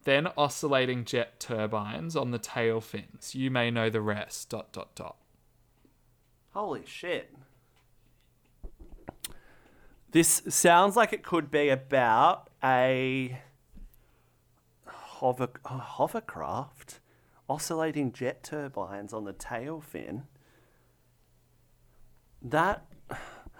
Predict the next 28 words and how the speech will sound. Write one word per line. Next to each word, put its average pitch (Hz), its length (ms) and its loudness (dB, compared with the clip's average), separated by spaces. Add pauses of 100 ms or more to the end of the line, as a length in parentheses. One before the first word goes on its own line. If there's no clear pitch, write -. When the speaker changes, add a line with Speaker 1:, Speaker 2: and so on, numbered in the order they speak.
Speaker 2:
just 202 100 4
don't 285 100 8
know 294 80 12
what 185 200 8
ikea 165 380 6
would 135 160 6
sell 131 460 8
that 104 100 4
has 127 220 2
to 131 60 -2
do 123 80 6
with 117 120 2
hovercrafts. - 1080 2 (1080)
But 170 120 6
it 180 60 10
is 214 180 8
a 151 40 10
very 147 240 10
big 131 280 2
store. 107 640 4
Speaker 1:
Well, 160 160 -4
it - 100 -12
sounds 208 320 -2
a 196 40 -8
bit 170 160 -2 (140)
D 135 220 2
I 113 200 6
Y. 104 580 -4